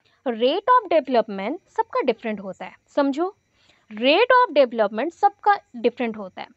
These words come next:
Just like एक छोटा सा पॉइंट देती हूँ, फाइनेंस, बैंक में पैसे रखते हो,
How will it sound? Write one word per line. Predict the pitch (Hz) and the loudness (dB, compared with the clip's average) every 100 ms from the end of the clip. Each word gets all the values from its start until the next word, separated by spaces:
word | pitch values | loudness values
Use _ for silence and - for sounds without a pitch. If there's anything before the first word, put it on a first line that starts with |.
| - | 0
Just | 269 403 | 2 2
like | 370 247 220 _ _ - | 0 -2 -2 _ _ -8
एक | 370 - _ _ _ _ | -8 -8 _ _ _ _
छोटा | - 415 415 | -4 0 2
सा | 403 | 0
पॉइंट | 392 - 277 262 | -2 -6 -2 -2
देती | 240 214 214 | -2 -2 -6
हूँ, | - - | -16 -6
फाइनेंस, | 330 294 320 403 - _ _ _ 247 | -2 0 0 -2 -8 _ _ _ -2
बैंक | 240 247 311 | -2 -2 -4
में | 370 | -2
पैसे | 269 269 | -2 -2
रखते | 359 359 | -6 -4
हो, | 370 | -6